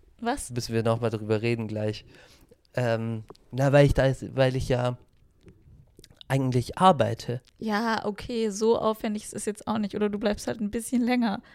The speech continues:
Speaker 1: Wir haben halt keinen Drucker. Habt ihr einen Drucker? Leute haben
Speaker 2: Ich
Speaker 1: keine
Speaker 2: hab, aber
Speaker 1: Drucker
Speaker 2: ich
Speaker 1: mehr,
Speaker 2: kann
Speaker 1: oder?
Speaker 2: morgen nicht länger bleiben, weil morgen V F B Stuttgart.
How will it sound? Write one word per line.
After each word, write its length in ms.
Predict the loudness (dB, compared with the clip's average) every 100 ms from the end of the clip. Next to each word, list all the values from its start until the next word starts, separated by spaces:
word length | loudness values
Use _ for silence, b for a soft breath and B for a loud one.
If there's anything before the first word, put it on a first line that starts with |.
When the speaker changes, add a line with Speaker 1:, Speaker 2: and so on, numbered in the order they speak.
| B B
Speaker 1:
Wir 120 | 0
haben 100 | 4
halt 140 | 2 2
keinen 200 | 0 2
Drucker. 400 | 0 2 2 0 B B
Habt 200 | -2 -2
ihr 100 | -2
einen 140 | -2 -2
Drucker? 400 | -4 -4 2 0 0 B B B
Leute 280 | B 4 6
haben 100 | 2
Speaker 2:
Ich 40 | 4
Speaker 1:
keine 160 | 4
Speaker 2:
hab, 100 | 4
aber 100 | 4
Speaker 1:
Drucker 160 | 6 6
Speaker 2:
ich 60 | 4
Speaker 1:
mehr, 120 | 4
Speaker 2:
kann 100 | 6
Speaker 1:
oder? 140 | 4 4
Speaker 2:
morgen 80 | 2
nicht 180 | -4
länger 240 | -10 -10 -10
bleiben, 460 | -8 -6 -6 -8
weil 100 | -6
morgen 400 | -4 -2 -4 -6 -12 -16
V 160 | -10
F 100 | -10
B 100 | -10
Stuttgart. 560 | -12 -12 -10 -8 -10 -10